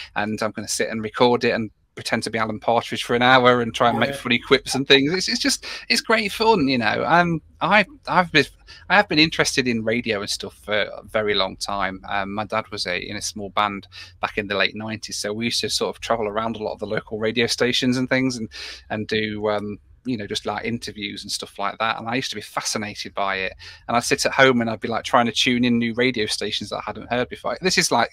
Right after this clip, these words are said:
Speaker 1: things
Speaker 2: Yeah.
Speaker 1: that kids these days won't know about. But, but
Speaker 2: Yeah.
Speaker 1: back in the nineties, this was, like, everything, you know? Um, so, yeah, I was always interested in radio. Never thought,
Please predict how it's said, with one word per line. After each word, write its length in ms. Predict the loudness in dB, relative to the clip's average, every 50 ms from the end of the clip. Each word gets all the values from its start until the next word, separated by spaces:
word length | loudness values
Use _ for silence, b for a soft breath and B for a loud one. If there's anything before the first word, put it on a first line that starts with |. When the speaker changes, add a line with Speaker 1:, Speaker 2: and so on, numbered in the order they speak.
| 2
Speaker 1:
things 220 | 2 2 4 2 -2
Speaker 2:
Yeah. 40 | -4
Speaker 1:
that 160 | -8 -8 -2
kids 200 | -2 -2 0 0
these 180 | -2 -2 -2
days 200 | -2 -4 -4 -4
won't 140 | -4 -6 -4
know 160 | -2 0 0
about. 320 | 0 2 2 0 0 0 -2
But, 140 | -4 -6 -6
but 200 | -6 -8 -8 -4
Speaker 2:
Yeah. 160 | 0 0 4 4
Speaker 1:
back 160 | 4 4 2
in 80 | 0 0
the 60 | 2
nineties, 560 | 4 6 8 8 8 6 4 0 -2 0 4
this 180 | 4 4 4 6
was, 140 | 2 4 6
like, 300 | 8 6 6 6 2 0
everything, 440 | -2 0 2 2 0 0 -2 -4 -4
you 80 | -2 -2
know? 120 | -2 -2 -4 B B B B B B B B B
Um, 440 | 6 8 8 8 8 4 2 0 -2
so, 100 | -4 -4
yeah, 300 | 0 4 6 6 8 6
I 160 | 6 4 2
was 160 | 0 2 0
always 320 | 0 2 0 0 0 -2 -6 -4
interested 520 | -4 -2 2 2 2 2 2 -6 -4 -4
in 200 | -4 -4 -4 -6 -2
radio. 440 | 0 0 0 0 -4 -6 -6 -6 -2
Never 180 | -2 -2 -2 -2
thought, 340 | -8 -4 -2 -2 -2 -2